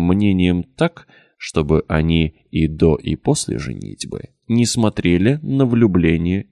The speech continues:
и связанную с ним плотскую любовь, как на поэтическое и возвышенное состояние, как на это смотрят теперь,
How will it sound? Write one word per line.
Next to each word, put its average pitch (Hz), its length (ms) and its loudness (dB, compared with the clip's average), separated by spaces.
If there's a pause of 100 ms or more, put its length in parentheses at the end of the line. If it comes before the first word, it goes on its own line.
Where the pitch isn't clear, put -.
и 82 100 -2
связанную 53 800 -8
с - 120 -10
ним - 140 -10
плотскую - 580 -6
любовь, 104 280 2 (400)
как 175 240 -2
на 151 100 2
поэтическое 131 880 0
и - 180 -2
возвышенное 98 760 -2
состояние, 90 1040 -4
как - 220 -12
на 65 220 -10
это - 240 -10
смотрят - 580 -4
теперь, - 560 -6